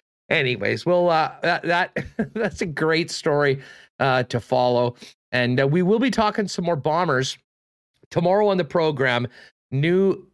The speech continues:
Bomber receiver Greg Ellingson will join us, uh, early on in the program, probably around one twenty for those of you watching live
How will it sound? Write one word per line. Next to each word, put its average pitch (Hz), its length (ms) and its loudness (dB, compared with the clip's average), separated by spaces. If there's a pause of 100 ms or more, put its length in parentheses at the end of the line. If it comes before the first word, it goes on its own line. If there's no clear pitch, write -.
(160)
Bomber 151 400 2
receiver 117 580 -2
Greg 135 480 -2
Ellingson 127 680 -2
will 107 140 0
join 101 360 -4
us, 98 300 -6
uh, 101 240 -4 (120)
early 160 320 2
on 123 160 0
in 117 60 -4
the 110 60 -4
program, 107 540 -2
probably 123 300 -2
around 110 260 -2
one 113 220 -2
twenty 107 320 -2
for 104 160 -6
those 104 200 0
of 101 80 -4
you 101 120 -2
watching 101 400 -2
live 101 500 0